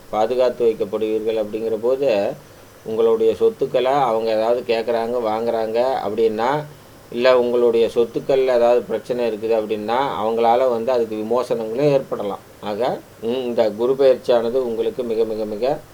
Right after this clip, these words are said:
நல்ல குரு பெயர்ச்சியே. வண்டி வாகனம் புதுசா வேண்டாம். தாயினுடைய உடல்ல கவனம் அவசியம். மேற்கொண்டு எந்த பிரச்சனையும் இல்ல.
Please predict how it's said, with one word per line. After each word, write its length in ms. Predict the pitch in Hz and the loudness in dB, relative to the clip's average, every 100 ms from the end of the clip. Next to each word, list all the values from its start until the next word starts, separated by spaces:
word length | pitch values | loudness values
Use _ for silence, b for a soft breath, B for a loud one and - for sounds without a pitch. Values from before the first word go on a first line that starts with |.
| - | -10
நல்ல 380 | 98 104 120 123 | -6 -4 -2 -2
குரு 280 | 107 110 104 | -2 -6 -2
பெயர்ச்சியே. 640 | 107 98 - 104 120 151 - - | -2 -2 -10 0 2 2 -4 -10
வண்டி 380 | 185 143 143 151 | -8 -6 -2 0
வாகனம் 480 | 131 120 117 131 117 | 2 2 0 -6 -6
புதுசா 380 | 113 110 120 110 | -10 -4 -2 0
வேண்டாம். 540 | 107 113 113 123 147 147 - | -2 -4 -2 -2 -2 -8 -8
தாயினுடைய 520 | 107 107 123 123 113 107 107 | -2 0 0 0 0 0 0
உடல்ல 500 | 113 113 113 147 180 - - | -4 -2 -2 -2 -4 -12 -6
கவனம் 360 | 104 110 117 | -4 -2 -2
அவசியம். 680 | 101 110 107 110 113 135 156 - - - - - | -2 -4 -4 -4 -2 -4 -6 -14 -20 -20 -20 -10
மேற்கொண்டு 520 | 98 113 113 120 123 | 0 0 0 -2 0
எந்த 260 | 123 107 113 110 | 0 0 -2 -4
பிரச்சனையும் 400 | 110 123 127 113 | -6 -6 -4 -4
இல்ல. 380 | 104 113 160 | -2 -2 -2